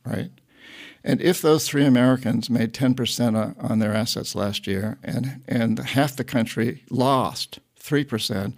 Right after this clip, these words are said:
and everybody else stayed the same, we'd show a growth of something close to four percent.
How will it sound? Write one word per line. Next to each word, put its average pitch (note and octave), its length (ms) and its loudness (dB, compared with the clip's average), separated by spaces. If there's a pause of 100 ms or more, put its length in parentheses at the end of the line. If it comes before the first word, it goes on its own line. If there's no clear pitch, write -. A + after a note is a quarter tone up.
(240)
and D3 120 2
everybody D3 220 6
else C3+ 120 2
stayed B2+ 240 2
the A2 80 -2
same, A#2+ 520 0 (460)
we'd D3 140 0
show E3 260 4
a A#2+ 80 4
growth C3+ 400 0
of A#2+ 120 -4
something C3 340 0
close C3 420 -2
to A#2 100 -6
four A2+ 240 -2
percent. A2+ 560 -6